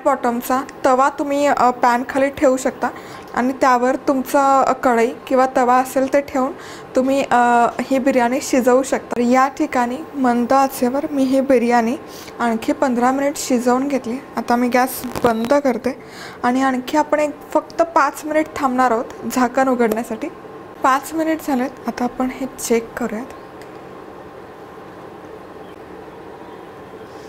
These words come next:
वास तर जबरदस्त येतोय. बघूयात आपण.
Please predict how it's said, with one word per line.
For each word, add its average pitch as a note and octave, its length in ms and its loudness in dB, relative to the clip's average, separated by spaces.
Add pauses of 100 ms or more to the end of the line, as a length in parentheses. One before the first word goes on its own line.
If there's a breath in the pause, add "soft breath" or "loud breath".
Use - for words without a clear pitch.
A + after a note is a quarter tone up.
(1200 loud breath)
वास A#3+ 380 -4
तर B3 140 0
जबरदस्त A#3 1000 0
येतोय. A3 260 -4 (1800 loud breath)
बघूयात A#3 400 -4
आपण. A#3 280 -8